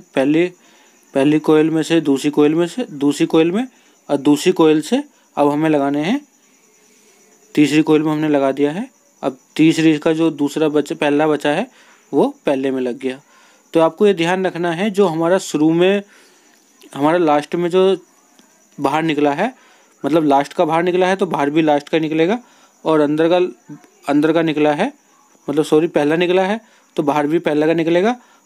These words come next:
और अंदर का जो पहला, वो दूसरा हुआ है, बाहर भी दूसरे का होगा,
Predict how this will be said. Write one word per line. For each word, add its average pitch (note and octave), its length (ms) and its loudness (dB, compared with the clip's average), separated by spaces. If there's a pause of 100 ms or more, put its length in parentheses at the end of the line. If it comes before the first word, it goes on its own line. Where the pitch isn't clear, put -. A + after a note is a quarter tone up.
और D#3 380 0 (560)
अंदर D#3 320 0
का F#3 120 2
जो F#3+ 140 2
पहला, F3+ 380 0
वो D#3+ 340 -2
दूसरा D#3+ 300 0
हुआ F3+ 260 0
है, G#3+ 180 -8 (380)
बाहर C#3 240 0
भी A#3 240 -2
दूसरे D3+ 380 0
का C3+ 60 -2
होगा, B2 280 -6